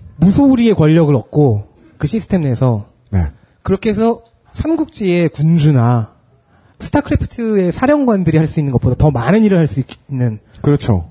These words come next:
Speaker 2: 삼국지의 군주는 화만 평정하면 미션이 끝났습니다. 그거보단 발전을 해야 갓이라는 이름을 붙여줬겠죠.
Speaker 1: 피터 몰리뉴라는 개발자가 창안한 개념인데
Speaker 2: 저희들이 지금 화면에 보고 있는 피터 몰리뉴의 얼굴에는 이런 농담이 붙어 있습니다.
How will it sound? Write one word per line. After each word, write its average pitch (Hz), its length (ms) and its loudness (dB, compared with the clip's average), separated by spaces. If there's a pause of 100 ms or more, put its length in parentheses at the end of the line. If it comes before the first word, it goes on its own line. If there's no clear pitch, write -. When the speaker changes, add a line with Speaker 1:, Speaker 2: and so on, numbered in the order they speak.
(140)
Speaker 2:
삼국지의 226 560 0
군주는 190 640 0 (300)
화만 269 540 0
평정하면 233 760 0
미션이 190 300 2
끝났습니다. 170 640 -2 (360)
그거보단 233 480 0
발전을 233 460 0
해야 226 160 2
갓이라는 170 460 0
이름을 143 180 2
붙여줬겠죠. 101 680 -2 (260)
Speaker 1:
피터 330 280 0
몰리뉴라는 254 640 4
개발자가 185 500 2
창안한 226 360 -2
개념인데 131 680 -2 (640)
Speaker 2:
저희들이 185 320 2
지금 202 160 4
화면에 220 260 2
보고 180 220 2
있는 180 160 0
피터 208 240 0
몰리뉴의 170 360 2
얼굴에는 151 460 2
이런 180 220 0
농담이 175 340 -2
붙어 143 240 -2
있습니다. 90 580 -4